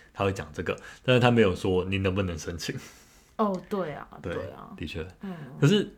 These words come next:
Speaker 1: 我觉得日本的问题是这样，而且这已经是，呃，经年累月的问题了，就是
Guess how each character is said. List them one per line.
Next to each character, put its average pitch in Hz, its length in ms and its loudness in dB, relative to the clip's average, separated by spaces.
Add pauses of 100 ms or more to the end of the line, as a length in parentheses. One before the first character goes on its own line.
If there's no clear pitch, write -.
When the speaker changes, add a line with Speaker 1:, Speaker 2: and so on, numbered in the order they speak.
Speaker 1:
我 135 120 4
觉 151 120 8
得 160 80 4
日 185 80 10
本 113 120 6
的 92 80 4
问 95 160 6
题 92 140 -6
是 90 160 -6
这 82 80 -4
样， 85 160 -4 (100)
而 127 60 -2
且 117 140 4
这 117 160 4
已 101 60 2
经 98 200 -2
是， 92 400 0 (400)
呃， 85 260 -4 (140)
经 113 160 4
年 95 160 2
累 82 140 0
月 87 200 2
的 80 80 -2
问 82 220 2
题 - 160 -8
了， 110 100 -6
就 - 140 -2
是 92 300 0